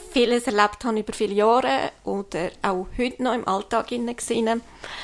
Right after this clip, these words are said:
das Bedürfnis einfach früher, früher, also, weil eben, es heisst gar nichts, aber sagen wir, äh, eine Familie kommt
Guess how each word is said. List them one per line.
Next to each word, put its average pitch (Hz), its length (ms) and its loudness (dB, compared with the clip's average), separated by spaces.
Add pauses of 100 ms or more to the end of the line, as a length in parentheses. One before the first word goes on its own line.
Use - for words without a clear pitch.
(640)
das - 120 -8
Bedürfnis 285 880 2
einfach - 500 -4
früher, 269 760 -2 (1000)
früher, 277 560 -2 (540)
also, - 240 -2 (160)
weil 214 200 -2 (160)
eben, 233 320 4
es - 300 -6
heisst - 640 -2
gar 233 280 6
nichts, 254 500 -2
aber 214 220 4 (1120)
sagen 262 340 2
wir, 247 140 4 (1300)
äh, 220 280 0
eine 214 80 -2
Familie 294 680 4 (200)
kommt 240 520 -2